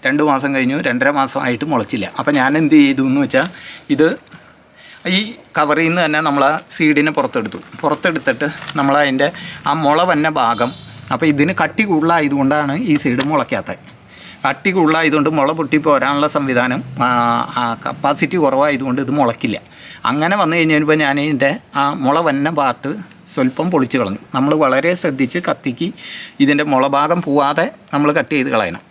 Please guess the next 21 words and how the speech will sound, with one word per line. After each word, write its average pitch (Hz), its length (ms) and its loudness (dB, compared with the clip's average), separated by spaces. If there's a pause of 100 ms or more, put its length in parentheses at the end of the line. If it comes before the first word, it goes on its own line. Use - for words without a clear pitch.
(120)
അത് 143 120 -2 (100)
അങ്ങനെ 175 280 0 (100)
കട്ട് 156 180 -2
ചെയ്ത് 151 220 2
കളഞ്ഞ് 135 340 0
വെച്ചതിന് 151 380 0 (100)
ശേഷമാണ് 135 400 0 (200)
ഈ 160 120 4
തൈക്കളൊക്കെ 113 520 -2
മുളച്ച് 180 260 -2
വരുന്നത്. 80 240 -8 (920)
അത്രയും 160 300 2
ദിവസം 151 260 0
ദേ 143 100 2
ഇപ്പം 143 200 -2
ഇത് 143 160 -4
മുളച്ചു. 117 280 -4 (1300)
അപ്പോൾ 156 180 4 (360)
അതുവരെ 233 400 4 (400)
മുളയ്ക്കുന്നുണ്ടായില്ല. 139 720 2
അതുപോലെ 190 340 4